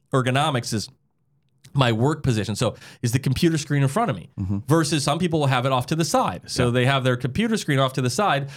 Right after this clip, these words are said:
Speaker 1: So all day long, they're sitting with their head turned to the left forty-five degrees as they're typing in front of them, right? So that's gonna, that's not normal. That's not normal posture.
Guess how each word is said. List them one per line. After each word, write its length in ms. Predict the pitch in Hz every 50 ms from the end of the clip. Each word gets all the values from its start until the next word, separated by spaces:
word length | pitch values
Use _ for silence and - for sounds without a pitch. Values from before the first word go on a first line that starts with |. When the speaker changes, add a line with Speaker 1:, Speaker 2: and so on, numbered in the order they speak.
| - -
Speaker 1:
So 120 | - - 156
all 140 | 160 175 185
day 120 | 196 185
long, 220 | 175 160 156 151
they're 80 | 151 139
sitting 180 | 139 175 139 147
with 80 | 131
their 100 | 131 127
head 180 | 131 151 160 -
turned 200 | - 156 147 143
to 60 | 135
the 60 | 131
left 200 | 135 151 156 147
forty-five 420 | - 135 123 123 117 131 120 117 110
degrees 340 | 110 107 113 120 123 120
as 120 | 127 123 113
they're 100 | 123 117
typing 460 | 113 - 147 147 143 139 123 123 123 - _ _ _ _
in 80 | 127 120
front 240 | - - 165 165 123
of 60 | 101
them, 160 | 98 107 - - _ _ _ _
right? 280 | 110 110 131 175 175 - _ _
So 140 | - - 156
that's 180 | 139 151 156 -
gonna, 160 | 190 175 170
that's 240 | 135 139 151 147 143
not 180 | 143 151 160
normal. 380 | 160 160 180 208 190 123 92 82
That's 160 | 104 101 -
not 120 | 127 123 127
normal 240 | 135 139 170 185 135
posture. 460 | 180 185 196 196 190 - - -